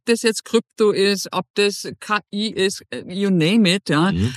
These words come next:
Speaker 1: Wir waren die erste Börse im Internet neunzehnhundertsiebenundneunzig, ja. Das ist wirklich schon eine ganze Weile her. Also Wirtschaft ist einfach spannend und interessant
Speaker 2: Mhm.
Speaker 1: und hat mit jedem zu tun, beeinflusst unser aller Leben.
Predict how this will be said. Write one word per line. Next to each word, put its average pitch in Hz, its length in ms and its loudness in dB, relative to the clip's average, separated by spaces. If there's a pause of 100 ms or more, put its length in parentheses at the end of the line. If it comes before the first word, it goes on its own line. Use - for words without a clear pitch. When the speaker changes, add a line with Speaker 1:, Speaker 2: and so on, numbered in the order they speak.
Speaker 1:
Wir 196 160 2
waren 170 180 2
die 208 140 0
erste 190 280 0
Börse 185 200 0
im 170 80 0
Internet 214 460 0
neunzehnhundertsiebenundneunzig, 202 1200 0
ja. 180 560 0
Das 156 180 -10
ist 175 340 -2
wirklich 196 280 -2
schon 196 300 -2
eine 180 260 -4
ganze 180 320 0
Weile 170 200 0
her. 165 280 4 (520)
Also 175 440 0
Wirtschaft 165 540 -2
ist 208 180 -6
einfach 180 260 -6
spannend 190 500 -4
und 180 140 0
interessant 175 800 -2
Speaker 2:
Mhm. 180 80 2
Speaker 1:
und 185 280 -2 (420)
hat - 220 -2
mit 190 120 2
jedem 214 320 4
zu - 140 0
tun, 247 440 2
beeinflusst 208 440 0
unser 196 260 0
aller 170 200 0
Leben. 220 400 6